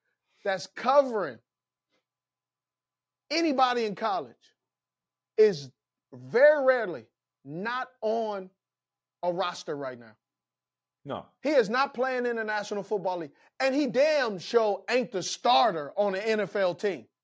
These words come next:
Speaker 1: So when you're balling against the fourth corner, you're gonna put up numbers because you're playing with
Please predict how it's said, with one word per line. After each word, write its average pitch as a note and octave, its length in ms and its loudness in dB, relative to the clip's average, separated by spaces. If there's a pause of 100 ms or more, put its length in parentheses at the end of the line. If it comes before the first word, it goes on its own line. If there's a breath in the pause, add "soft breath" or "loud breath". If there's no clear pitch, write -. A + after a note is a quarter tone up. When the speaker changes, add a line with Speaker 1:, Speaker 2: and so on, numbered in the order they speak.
(160)
Speaker 1:
So D#4 220 0
when D4+ 280 -4
you're G#4 220 0
balling D4 480 0
against C#4 300 -6
the G3 100 2
fourth C#4 460 -2
corner, D4+ 440 -2 (1400)
you're F4+ 160 -2
gonna F#4+ 160 2
put F#4 200 -2
up F4 160 4
numbers D#4+ 440 -6
because C#4 380 0
you're C#4 120 -2
playing C4+ 680 -4
with B3 320 0